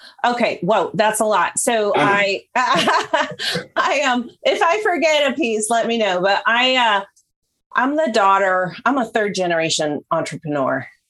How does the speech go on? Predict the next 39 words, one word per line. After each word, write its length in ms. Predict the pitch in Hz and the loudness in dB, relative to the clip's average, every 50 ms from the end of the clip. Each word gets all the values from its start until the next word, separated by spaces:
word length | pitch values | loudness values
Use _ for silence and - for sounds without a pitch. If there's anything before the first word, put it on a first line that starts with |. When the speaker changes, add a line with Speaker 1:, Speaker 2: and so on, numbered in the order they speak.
| _ _ _ _ _ _ _ - | _ _ _ _ _ _ _ -2
Speaker 1:
Um, 720 | 185 185 180 180 175 175 170 170 165 165 165 165 156 185 - - - | 0 0 2 2 2 2 2 0 0 -2 -2 -4 -6 -8 -10 -8 -4
I 160 | 190 180 180 | -2 -2 -2
started 760 | 175 - - - 202 190 190 196 190 202 190 185 185 175 165 - - - _ _ _ - | -2 -2 -2 0 0 0 0 0 0 0 0 0 -2 -4 -6 -8 -10 -12 _ _ _ -6
when 200 | 180 180 180 170 | -4 -2 0 0
I 120 | 165 170 | 0 0
was 180 | 196 214 214 - | 0 -2 -4 -6
twelve 460 | - - 202 180 170 160 156 151 156 | -4 -2 0 0 2 0 -2 -4 -4
with 100 | 170 160 165 | -6 -4 -4
my 160 | 165 160 165 | -4 -6 -6
first 340 | - - 190 196 - - - | -6 -4 -4 -4 -6 -4 -2
job 340 | 202 180 170 165 165 151 | 0 0 0 0 -2 -2
working 320 | 151 170 180 180 180 196 190 | -2 -4 -4 -4 -2 -4 -4
in 60 | 185 | -2
my 120 | 180 175 | -2 -4
grandma's 420 | 170 175 170 165 160 170 170 165 - | -2 -2 -2 -2 0 -2 -2 -4 -6
kitchen. 480 | - - 185 151 - - 147 135 123 123 | -6 -6 -6 -6 -4 -6 -6 -6 -6 -6
She 160 | - - 147 | -6 -4 -4
owned 220 | 110 160 170 170 165 | -4 -4 -4 -4 -4
the 120 | 165 165 | -2 -2
only 260 | 170 175 190 208 214 | -2 -2 -2 -2 -2
hotel 800 | 208 - 196 202 202 202 - - 190 180 175 175 170 175 180 - - | -2 -2 -2 -2 -2 -4 -2 -2 0 2 2 2 0 0 -2 -4 -4
and 180 | 165 165 160 151 | -4 -4 -2 0
restaurant 460 | 156 160 160 - - 175 165 - - | 0 0 0 -2 -2 -2 -2 0 -2
in 100 | 165 156 | -2 -4
town. 300 | - - 165 165 175 180 | -2 -2 -2 0 0 0
And 100 | 160 156 | 0 0
this 160 | 180 180 - - | 0 0 0 0
was 160 | 226 220 - | -2 -2 -2
the 100 | 226 208 | -2 -2
seventies. 880 | - - 190 180 185 196 226 233 240 240 254 254 262 254 - - - - - - - - - - _ - | 0 0 0 0 2 2 2 2 2 2 2 2 0 0 -2 -4 -6 -8 -12 -16 -18 -18 -20 -14 _ -4
And 220 | 190 185 180 175 175 | -2 -2 0 0 0
Speaker 2:
Wow. 100 | 175 - | 0 0
Speaker 1:
it 100 | 214 220 | 0 0
was 180 | 220 196 185 | 0 0 2
not 280 | 226 233 240 240 - - | 2 2 2 0 -2 -2
common 400 | - 240 240 233 240 247 247 233 | 0 0 2 2 2 0 0 0
for 140 | - 233 214 | 0 2 2
a 120 | 208 202 | 2 2
woman 440 | 196 214 220 226 226 226 233 233 | 2 2 0 2 2 0 0 -2